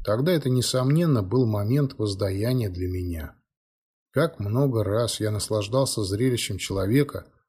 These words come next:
стоящего с открытым ртом, совершенно оцепеневшим от удивления и страха. И вот теперь Декстер стоит в той же глупой позе.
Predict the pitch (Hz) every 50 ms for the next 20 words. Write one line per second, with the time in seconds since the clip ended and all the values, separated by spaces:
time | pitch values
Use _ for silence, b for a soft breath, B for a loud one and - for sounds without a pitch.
0 | _ _ _ - - - 101 104 120 139 135 - - 120 107 - - 104 101 -
1 | - - 123 123 - 123 113 110 104 - - - 117 104 90 80 - - _ _
2 | _ _ _ - - - 95 95 92 - - 139 147 147 139 127 123 - 113 95
3 | - 104 110 123 139 139 131 - 110 104 98 95 - 101 92 98 101 101 107 117
4 | 120 120 117 110 107 - - - 104 104 95 85 - - - - - _ _ _
5 | _ _ _ _ _ _ _ _ _ _ _ _ _ _ - 90 82 82 117 156
6 | 160 151 - - _ _ _ _ _ 95 90 - 160 175 175 151 147 160 160 151
7 | 135 - - - 117 107 - - - 117 117 113 110 98 - - - 131 143 147
8 | 127 113 95 92 95 101 95 - 98 92 - - - 90 87 87 85 82 78